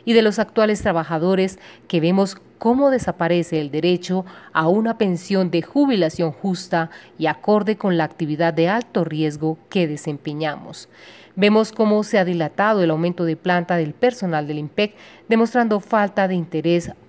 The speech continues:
por fortalecer la entidad. De esta manera, la Federación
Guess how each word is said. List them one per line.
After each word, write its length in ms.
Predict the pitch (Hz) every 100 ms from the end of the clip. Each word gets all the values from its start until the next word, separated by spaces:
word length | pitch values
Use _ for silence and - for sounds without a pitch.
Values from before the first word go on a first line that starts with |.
| -
por 200 | 180 156
fortalecer 960 | - 202 190 185 156 147 - 170 160 - -
la 380 | 175 175 170
entidad. 560 | 160 151 156 147 - - - - - - - - -
De 280 | 165 185 185
esta 400 | 185 - 180 175
manera, 800 | 190 160 151 160 185 208 233 -
la 220 | 165 160 156
Federación 920 | - 240 269 254 180 - 185 165